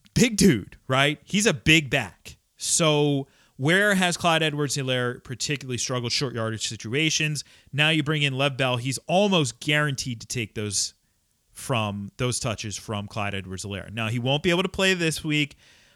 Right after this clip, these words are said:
Uh, won't be really able to practice until Wednesday. I expect him to get up to speed pretty quickly and play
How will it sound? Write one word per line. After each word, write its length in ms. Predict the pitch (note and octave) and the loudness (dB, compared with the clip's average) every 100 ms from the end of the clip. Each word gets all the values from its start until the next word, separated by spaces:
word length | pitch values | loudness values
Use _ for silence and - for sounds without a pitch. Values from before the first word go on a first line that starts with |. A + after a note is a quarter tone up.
| _ | _
Uh, 180 | A#2+ A2+ | -4 0
won't 200 | C#3 D3 | 0 0
be 180 | E3 C#3+ - _ D#3+ | -2 -4 -12 _ -14
really 440 | C#3 C#3+ D#3 D3+ | -6 4 6 6
able 140 | D3 C#3 | 4 0
to 80 | |
practice 460 | A#2 C#3+ C3+ C#3 C3 | 0 0 2 0 -4
until 240 | A#2+ A2+ | -4 -4
Wednesday. 720 | G#2 C#3 D#3+ B2 A#2 A2+ G#2 - _ _ _ _ _ | -2 -2 0 0 0 0 -2 -8 _ _ _ _ _
I 100 | G3 | -2
expect 300 | B3 - A#3+ | 0 2 2
him 100 | G#3 | 2
to 60 | E3 | 4
get 160 | E3 | 4
up 100 | D#3+ | 4
to 80 | - | 0
speed 260 | - E3 C3+ | -2 0 0
pretty 200 | D#3+ C#3+ | -2 -2
quickly 400 | - C#3 - B2 | 0 -2 -2 -6
and 100 | G2+ | -4
play 460 | C3 B2 A#2+ A2+ | -2 0 0 0